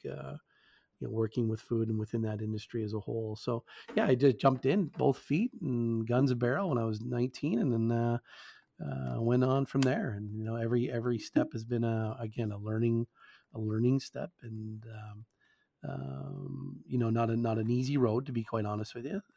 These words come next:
Uh, the culinary world and the restaurant world is an unforgiving world. It's an ever-changing world. So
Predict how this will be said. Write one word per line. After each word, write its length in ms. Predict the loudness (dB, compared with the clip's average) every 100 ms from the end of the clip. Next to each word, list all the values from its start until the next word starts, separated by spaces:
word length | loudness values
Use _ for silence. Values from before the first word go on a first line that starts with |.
| -14
Uh, 220 | -12 -14 -16
the 80 | -14
culinary 460 | -6 -2 0 0
world 320 | 0 0 -2
and 80 | -2
the 120 | -6 -8 _ -20 -20 _
restaurant 400 | -4 -2 0 0
world 200 | 0 -2
is 120 | 0
an 100 | 0
unforgiving 840 | 2 0 -2 -6 0 0 4 4 4
world. 360 | 2 2 -2 -4
It's 140 | -12 -10
an 100 | -10
ever-changing 800 | -6 -8 -8 -4 -4 -2 -4 -6
world. 300 | -8 -12 -12
So 280 | -12 -12